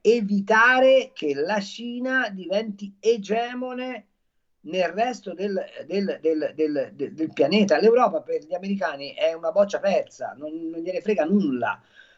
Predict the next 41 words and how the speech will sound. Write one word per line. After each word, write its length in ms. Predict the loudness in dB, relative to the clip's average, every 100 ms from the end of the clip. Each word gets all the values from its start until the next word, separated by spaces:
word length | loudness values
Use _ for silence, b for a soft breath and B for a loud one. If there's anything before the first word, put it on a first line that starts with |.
| -2
Eh, 200 | 0 2
sanno 280 | 2 2 0
perfettamente 800 | -4 -8 -6 -4 -2 -2 -2
che 60 | -2
la 100 | 0
Germania 640 | 2 2 2 0 0 -4 b b b -4
ha 100 | -2
un'economia 500 | 0 -2 -2 -2 -2
fortemente 500 | -4 -6 -6 -6 -8
integrata 460 | -4 0 2 0
con 120 | 0 0
la 80 |
Cina, 360 | 0 -2 -4 -4
sanno 260 | -4 -6 -6
perfettamente 920 | -8 -8 -4 0 2 0 2 0 0 B B
che 120 | -2 0
la 140 | 2
Francia 560 | 2 2 4 2 0 0
ha 140 | 0
l'atomica 760 | 0 -2 -2 -2 -2 -6 -10 -12
e 180 | -12 -12
quindi 300 | -10 -6 -6
è 40 |
un 140 | -6 -4
paese 440 | -2 0 -2 -4
che 120 | -8
va 220 | -2 -2 0
lasciato, 760 | -4 -4 -4 -2 -2 -2 -2 -2
la, 180 | -2 -4
la, 120 | -10 -4
va 140 | -2
lasciato 380 | -2 -4 -8 0
perdere. 420 | 4 4 2 -4
Del 160 | 0 2
resto 300 | 2 2 0
l'Europa 320 | 2 2 2
non 140 | -2
gliene 200 | -6 -8
frega 260 | -4 0 0
assolutamente 540 | -2 -4 -2 -2 -2
niente, 640 | 0 2 2 2 -4 -10